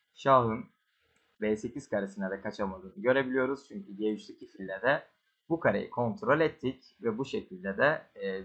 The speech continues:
bir hamlede mat edebiliyordu beyazlar. Evet, bugünkü dersimiz bu şekildeydi. Temel taktiklerden açmaz temasını gördük. Bir sonraki dersimizde görüşmek üzere.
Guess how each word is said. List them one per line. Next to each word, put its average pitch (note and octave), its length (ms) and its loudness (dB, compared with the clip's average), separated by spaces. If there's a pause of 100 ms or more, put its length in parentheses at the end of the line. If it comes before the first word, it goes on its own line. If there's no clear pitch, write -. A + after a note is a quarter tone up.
(160)
bir B2 80 -2
hamlede G#2 640 2
mat A#2 200 0
edebiliyordu G#2 600 -4
beyazlar. A#2+ 680 4 (400)
Evet, G#2+ 240 -4
bugünkü B2 640 0
dersimiz G#2+ 480 2
bu B2 80 -6
şekildeydi. A#2+ 840 -2
Temel A#2 300 0
taktiklerden G2+ 760 0 (120)
açmaz C#3 440 2
temasını G2 420 -6
gördük. G#2 500 -4 (600)
Bir C#3+ 60 -6
sonraki C#3 400 2
dersimizde B2+ 580 2
görüşmek B2+ 460 -2
üzere. B2+ 420 2